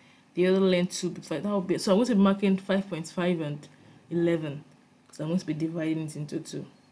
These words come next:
So as I was saying, please take note of the kind of fabric you'll be using for this project, for the nose mask, because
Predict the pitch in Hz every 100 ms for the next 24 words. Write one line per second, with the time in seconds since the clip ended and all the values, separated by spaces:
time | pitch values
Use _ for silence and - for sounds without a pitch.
0 | _ _ _ _ _ - - - - -
1 | 277 220 220 220 - 269 240 208 320 330
2 | - 240 202 190 196 - 208 196 156 147
3 | 180 180 180 185 170 151 160 170 165 151
4 | 156 160 - 160 160 170 170 - 160 156
5 | 170 180 165 156 - 170 180 170